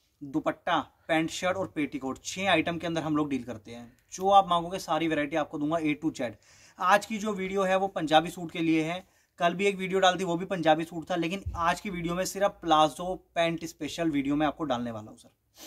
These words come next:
सारे आर्टिकल, सुपर आर्टिकल दूंगा, आर्टिकल वो दिखाऊंगा जो हमने वीडियो में आज तक नहीं दिखाए और आपने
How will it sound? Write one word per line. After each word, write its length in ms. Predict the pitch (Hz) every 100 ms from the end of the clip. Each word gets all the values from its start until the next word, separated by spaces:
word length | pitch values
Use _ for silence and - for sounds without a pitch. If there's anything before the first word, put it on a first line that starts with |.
| - _ _ - -
सारे 400 | - - 175 190
आर्टिकल, 380 | 202 175 180 196
सुपर 380 | - - 165 196
आर्टिकल 320 | 170 160 170
दूंगा, 220 | 165 165 180
आर्टिकल 360 | 165 156 165
वो 120 | 165 165
दिखाऊंगा 380 | 156 156 165 170
जो 200 | 151 160
हमने 220 | 160 175
वीडियो 280 | 147 147 160
में 100 | 185
आज 320 | 151 156 151 -
तक 140 | 165
नहीं 200 | 156 151
दिखाए 220 | 151 165
और 160 | 180 170
आपने 260 | 156 180